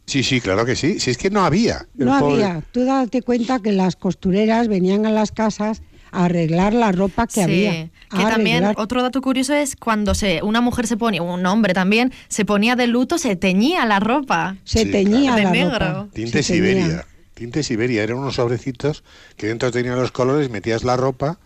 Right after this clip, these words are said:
Speaker 2: Lo que pasa es que los hombres <clears throat> salían más con un brazalete negro.
Speaker 1: Sí, eso
Speaker 3: Ah.
Speaker 1: al
Speaker 2: Les
Speaker 1: principio.
Speaker 2: ponían
Speaker 3: Era
Speaker 2: un
Speaker 3: más de
Speaker 2: brazalete
Speaker 3: mujeres, ¿no?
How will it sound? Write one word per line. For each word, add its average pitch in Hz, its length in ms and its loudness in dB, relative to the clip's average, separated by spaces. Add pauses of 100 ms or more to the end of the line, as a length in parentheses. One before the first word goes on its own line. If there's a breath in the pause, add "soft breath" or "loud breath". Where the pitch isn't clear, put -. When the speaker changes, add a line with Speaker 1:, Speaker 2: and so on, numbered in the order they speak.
(340 soft breath)
Speaker 2:
Lo 220 180 0
que 226 140 0
pasa 285 260 0
es 294 80 0
que 277 160 0
los 247 240 2
hombres 254 640 2 (240)
<clears throat> 220 580 -2
salían 226 540 0
más 233 240 0
con 202 240 0
un 196 420 0
brazalete 175 640 0
negro. 156 340 -2 (140)
Speaker 1:
Sí, 107 180 -2
eso 98 80 2
Speaker 3:
Ah. - 180 2
Speaker 1:
al - 40 2
Speaker 2:
Les - 100 2
Speaker 1:
principio. - 80 0
Speaker 2:
ponían 202 320 2
Speaker 3:
Era 233 80 2
Speaker 2:
un 240 60 2
Speaker 3:
más 240 160 2
de 220 60 0
Speaker 2:
brazalete 208 200 0
Speaker 3:
mujeres, 208 320 2
¿no? 220 60 2